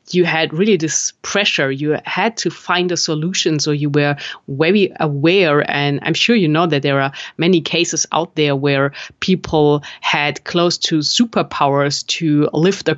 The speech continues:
car to free their child or something similar. And this is why I think it's really that we are just using this small percentage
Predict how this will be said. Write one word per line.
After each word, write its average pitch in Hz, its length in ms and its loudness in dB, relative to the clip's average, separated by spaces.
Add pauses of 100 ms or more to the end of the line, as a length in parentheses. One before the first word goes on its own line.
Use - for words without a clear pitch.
car 180 540 2
to 151 160 -6
free 190 380 0
their 147 340 2
child 175 560 0
or 135 140 -2
something 147 440 -2
similar. 139 720 2 (400)
And 147 300 0
this 180 220 0
is 254 120 0
why 147 280 0 (420)
I 165 180 0
think 165 400 0 (320)
it's - 180 -4
really 233 200 4
that 160 220 0
we 160 240 -2
are 147 180 2
just - 520 -4
using 175 380 2
this 147 180 2
small 165 400 2
percentage 165 840 -2